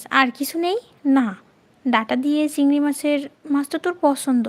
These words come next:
"ভাজাভুজি কিছু করনি?" "না, ডাল আছে।" "ঘরে কি বেগুন আছে, মা?" "বেগুন আছে, বেগুন ভাজা খাবি?" "হুঁ, তোমাকে বেগুন ভাজতে হবে না, কাজের মেয়েটাকে বলে দাও, আর একটু আলু ভাজি করতে বলো,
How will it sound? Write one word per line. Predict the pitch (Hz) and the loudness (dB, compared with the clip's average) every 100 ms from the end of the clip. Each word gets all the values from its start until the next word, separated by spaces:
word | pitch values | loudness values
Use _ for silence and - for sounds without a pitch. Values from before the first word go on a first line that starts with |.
| 220 _ _ _ _ _ _ _ _ _ _ _ _ _ _ _ _ - - _ _ 247 | -6 _ _ _ _ _ _ _ _ _ _ _ _ _ _ _ _ -20 -20 _ _ -4
"ভাজাভুজি | 233 233 247 269 285 | -2 0 0 0 -4
কিছু | - 302 | -8 -8
করনি?" | 302 277 294 311 415 - _ _ _ - | -2 0 0 -2 -6 -10 _ _ _ -4
"না, | 302 269 | 0 2
ডাল | 233 226 226 | 2 0 0
আছে।" | 220 - 220 214 - 254 | -4 -4 -6 -6 -8 -4
"ঘরে | 247 247 | 0 0
কি | 247 269 | 0 2
বেগুন | 240 220 247 | 2 2 0
আছে, | 285 - | 0 -2
মা?" | 370 311 220 _ _ _ _ _ _ _ _ - | 0 0 -2 _ _ _ _ _ _ _ _ -2
"বেগুন | 294 302 294 | 2 2 2
আছে, | 240 - | 2 0
বেগুন | 220 226 247 | -2 2 2
ভাজা | 269 277 | 2 -2
খাবি?" | 330 359 370 240 208 _ _ | -4 -2 0 -2 -4 _ _
"হুঁ, | 269 269 277 226 | -6 2 2 2
তোমাকে | 220 254 262 262 | 2 0 0 2
বেগুন | 247 233 240 | 2 2 2
ভাজতে | 226 - 240 | 0 -8 -10
হবে | 226 208 | -10 -10
না, | - - _ - - - _ _ _ _ _ 240 | -18 -20 _ -20 -20 -20 _ _ _ _ _ -2
কাজের | 233 247 240 | 0 0 2
মেয়েটাকে | 240 240 277 285 | 0 0 -4 -4
বলে | 247 220 208 | -4 -4 -2
দাও, | 214 214 _ _ _ _ - | -4 -6 _ _ _ _ -6
আর | 254 254 | -2 -2
একটু | 254 302 311 302 - | -2 -4 -2 -4 -2
আলু | 247 240 | 0 2
ভাজি | 240 277 294 | 2 0 0
করতে | 285 - 233 | -4 -4 -6
বলো, | 220 208 | -4 -6